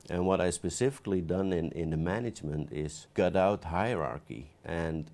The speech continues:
put together a really broad management team where all the disciplines of the company were in the management.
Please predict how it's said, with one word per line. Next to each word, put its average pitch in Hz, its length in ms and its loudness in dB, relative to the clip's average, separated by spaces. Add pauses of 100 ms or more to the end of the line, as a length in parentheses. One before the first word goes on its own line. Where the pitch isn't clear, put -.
put 113 160 2
together 90 540 2
a 80 80 2
really 90 500 2 (120)
broad 95 380 4
management 92 600 0
team 80 240 0
where 80 140 -2
all 104 240 2
the 92 100 -2
disciplines 82 800 -2 (220)
of 82 180 0
the 87 80 0
company 92 580 2
were 82 360 2 (120)
in 113 220 4
the 87 60 2
management. 85 680 0